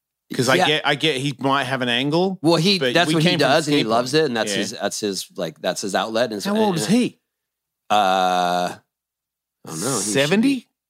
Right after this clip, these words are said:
Speaker 2: No, no, no, no.
Speaker 1: Sixty-five?
Speaker 2: Nah.
Speaker 1: Oh, really?
Speaker 2: Yeah, I mean, let's see. He's probably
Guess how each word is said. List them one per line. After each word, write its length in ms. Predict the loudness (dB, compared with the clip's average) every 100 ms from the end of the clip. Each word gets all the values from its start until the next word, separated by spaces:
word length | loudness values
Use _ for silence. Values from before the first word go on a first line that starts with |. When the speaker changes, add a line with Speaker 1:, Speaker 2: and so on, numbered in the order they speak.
| _
Speaker 2:
No, 400 | 2 4 4 2
no, 120 | 0
no, 200 | 0 -2
no. 40 | -6
Speaker 1:
Sixty-five? 880 | -8 -6 -4 -4 0 2 2 0 -6
Speaker 2:
Nah. 400 | -12 -4 -2 -2 -8 _ _ _ _ _ _ _ _
Speaker 1:
Oh, 200 | 0 0
really? 300 | 0 -2 -2 -8 _ _ _ _ _ _ _
Speaker 2:
Yeah, 320 | 0 2 4
I 200 | 2 0
mean, 380 | 0 -2 -2 -6 -12
let's 140 | -8
see. 240 | -4 -2
He's 200 | -4 -8
probably 800 | -4 0 0 -2 -2 -2 -2 -8